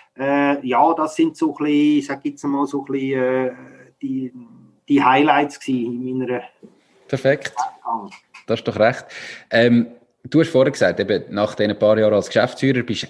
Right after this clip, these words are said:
Speaker 2: endlich wieder Unternehmer gewesen mit der Fitness Tribune. Was bedeutet es für dich konkret, Unternehmer zu sein? Ganz viele Leute haben ja da überhaupt keine Vorstellung davon, was das soll heissen.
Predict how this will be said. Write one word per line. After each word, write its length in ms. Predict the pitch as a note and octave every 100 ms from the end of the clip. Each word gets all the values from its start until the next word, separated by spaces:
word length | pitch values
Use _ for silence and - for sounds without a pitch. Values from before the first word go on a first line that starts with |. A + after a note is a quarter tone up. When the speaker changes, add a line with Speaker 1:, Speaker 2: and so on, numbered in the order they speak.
| -
Speaker 2:
endlich 680 | G#2 C3+ D3 C3 C3 A2+ G2+
wieder 360 | B2 B2+ A#2+
Unternehmer 600 | G#2 F#2+ - F#2+ G#2+ D3
gewesen 560 | D3+ - - - C#3 C#3+
mit 160 | B2+ A#2+
der 60 |
Fitness 400 | B2 B2+ C3 C3+
Tribune. 420 | - B2+ C3+ C#3+ C#3 - - - - -
Was 720 | F#2+ G2+ G#2 A2 C#3 D3+ -
bedeutet 420 | B2 C#3+ E3 D3+
es 60 | -
für 120 | D3+
dich 240 | - C3+
konkret, 520 | - C#3 - C3+ B2+ A2
Unternehmer 500 | G2+ G#2+ G#2 G#2+ A2+
zu 80 |
sein? 140 | - G2
Ganz 240 | G#2 A2
viele 160 | - A2
Leute 160 | A#2
haben 80 | G#2+
ja 80 | G#2
da 160 | G#2 G#2+
überhaupt 420 | - G2+ G#2+ -
keine 140 | G#2+
Vorstellung 640 | - G#2+ A#2 - A#2+ A#2+ B2
davon, 320 | - - G2
was 180 | F#2+ -
das 180 | - -
soll 180 | F2+
heissen. 520 | F2 F#2+ A2 - A2